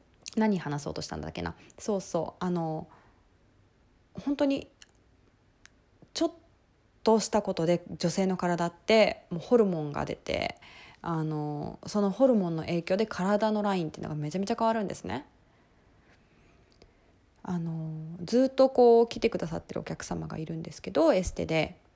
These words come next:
で、ある日、そのお客様のボディラインがめちゃめちゃセクシーだったんですよ。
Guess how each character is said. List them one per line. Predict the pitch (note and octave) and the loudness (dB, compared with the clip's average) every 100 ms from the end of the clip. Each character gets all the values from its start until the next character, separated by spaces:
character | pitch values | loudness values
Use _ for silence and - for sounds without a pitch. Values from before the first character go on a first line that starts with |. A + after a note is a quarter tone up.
| _ _ - | _ _ -6
で、 | G3+ G#3+ F#3+ - - | 0 2 2 -2 -4
あ | - | -2
る | E4+ A#3+ | 0 -2
日、 | G3 G3+ G3 F3+ | 0 0 0 0
そ | G#3 | -2
の | G#3+ | -2
お | |
客 | G#3 A3 - | -2 -4 -2
様 | A3+ F3+ | -2 -2
の | E3 F3 F3+ D#3+ - _ - | -2 -2 -2 -2 -4 _ -8
ボ | E3+ F#3+ | -2 2
デ | B3+ | 2
ィ | |
ラ | C4 A#3+ | 2 0
イ | |
ン | F3 | 0
が | D#3 | -2
め | D3 F3 | 0 -2
ち | - | 0
ゃ | |
め | C#4 | 0
ち | C#4+ | 2
ゃ | D4 | 2
セ | E4 | 0
ク | - | 0
シ | G3 | -2
ー | |
だ | D3+ | -4
っ | |
た | - | -6
ん | - | -10
で | |
す | - | -10
よ。 | - | -10